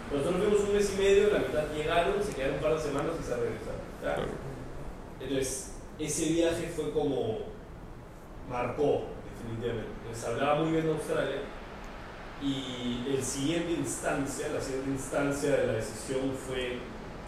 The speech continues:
Speaker 1: estábamos J P, Sebastián y yo en, en la casa de Pelícanos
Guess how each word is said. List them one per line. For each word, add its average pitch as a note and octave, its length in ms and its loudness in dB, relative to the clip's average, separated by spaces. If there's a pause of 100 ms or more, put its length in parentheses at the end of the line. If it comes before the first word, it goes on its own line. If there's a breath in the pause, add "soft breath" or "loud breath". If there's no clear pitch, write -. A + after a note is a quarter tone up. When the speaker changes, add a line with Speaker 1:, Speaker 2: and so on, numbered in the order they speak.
Speaker 1:
estábamos C3+ 640 2 (240)
J C#3+ 80 0 (240)
P, - 0 - (240)
Sebastián - 380 -2 (140)
y C3 60 -2
yo C3+ 100 2 (1120)
en, A#2 460 -4
en A#2 80 -4
la A2+ 120 0
casa - 280 0
de - 60 4
Pelícanos C3 520 -2